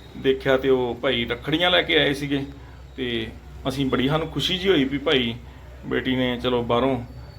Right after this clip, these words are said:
ਰੱਖੜੀਆਂ ਭੇਜੀਆਂ। ਹੁਣ ਮੇਰੇ ਬੇਟੇ ਦੋਨੋਂ ਬਾਹਰ ਆ ਤੇ ਹੁਣ ਮੇਰੇ ਭਤੀਜੇ ਜਿਹੜੇ ਆ ਇੱਥੇ ਆ, ਉਹਨਾਂ ਵਾਸਤੇ ਰੱਖੜੀਆਂ ਭੇਜੀਆਂ ਤੇ ਭਰਾ ਵਾਸਤੇ, ਮੇਰੇ ਵਾਸਤੇ, ਬੇਟੀ ਨੇ ਬਾਹਰੋਂ ਕੈਨੇਡਾ ਤੋਂ।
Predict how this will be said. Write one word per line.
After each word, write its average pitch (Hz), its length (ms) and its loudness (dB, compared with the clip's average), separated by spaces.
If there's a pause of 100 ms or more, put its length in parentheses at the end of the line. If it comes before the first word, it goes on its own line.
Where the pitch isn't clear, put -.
ਰੱਖੜੀਆਂ 135 400 0
ਭੇਜੀਆਂ। 131 400 0 (540)
ਹੁਣ 127 240 -4 (160)
ਮੇਰੇ 135 180 8
ਬੇਟੇ 135 240 4
ਦੋਨੋਂ 135 400 0 (220)
ਬਾਹਰ 123 240 4
ਆ 147 200 2 (420)
ਤੇ 120 180 -2
ਹੁਣ 131 180 -4
ਮੇਰੇ 123 200 -2
ਭਤੀਜੇ 123 400 -2
ਜਿਹੜੇ 139 260 4
ਆ 131 80 0 (280)
ਇੱਥੇ 135 260 0
ਆ, 127 40 4
ਉਹਨਾਂ 135 280 0
ਵਾਸਤੇ 147 260 2
ਰੱਖੜੀਆਂ 135 340 0
ਭੇਜੀਆਂ 131 380 2 (600)
ਤੇ 117 300 0 (140)
ਭਰਾ 127 180 4
ਵਾਸਤੇ, 123 440 0
ਮੇਰੇ 120 220 2
ਵਾਸਤੇ, 123 540 0
ਬੇਟੀ 123 260 -6
ਨੇ 117 100 -2
ਬਾਹਰੋਂ 120 220 0
ਕੈਨੇਡਾ 120 360 0
ਤੋਂ। 113 160 -4